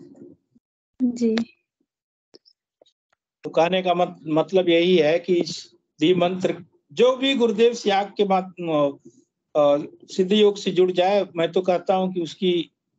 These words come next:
Speaker 2: किस्मत सबसे बढ़िया है। क्या कर सकते हैं?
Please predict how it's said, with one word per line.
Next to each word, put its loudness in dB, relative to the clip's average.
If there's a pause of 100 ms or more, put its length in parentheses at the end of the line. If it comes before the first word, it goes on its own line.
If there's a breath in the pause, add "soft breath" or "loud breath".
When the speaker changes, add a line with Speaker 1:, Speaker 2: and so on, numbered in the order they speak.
(180)
Speaker 2:
किस्मत 0
सबसे -2
बढ़िया -2
है। -2 (1040 soft breath)
क्या 0
कर 0
सकते -4
हैं? -20